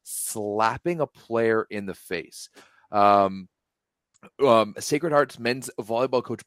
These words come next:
Bob Bertuzzi, slaps a player during a timeout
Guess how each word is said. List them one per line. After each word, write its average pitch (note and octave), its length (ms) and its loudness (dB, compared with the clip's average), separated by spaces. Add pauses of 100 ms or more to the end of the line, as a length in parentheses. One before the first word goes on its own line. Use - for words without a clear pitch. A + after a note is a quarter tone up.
Bob A#2+ 220 4
Bertuzzi, A#2+ 420 -8
slaps A#2 640 -2
a E3 60 -8
player A2 480 -2
during G#2 180 -8
a G2 60 -6
timeout F#2 460 -6